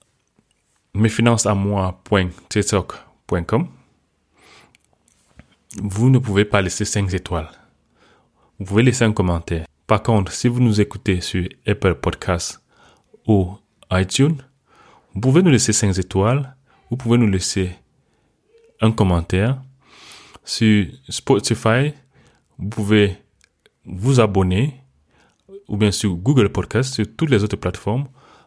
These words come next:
À défaut de ne pas pouvoir laisser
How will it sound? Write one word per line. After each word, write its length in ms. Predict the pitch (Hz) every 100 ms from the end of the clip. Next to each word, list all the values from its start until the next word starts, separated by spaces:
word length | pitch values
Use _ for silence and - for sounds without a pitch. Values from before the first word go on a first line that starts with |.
| _ _ _ _
À 120 | - 104
défaut 460 | 110 - 117 92 -
de 160 | 82
ne 80 | 110
pas 140 | 110 110
pouvoir 580 | 117 101 107 98 85 -
laisser 500 | 101 95 - 104 92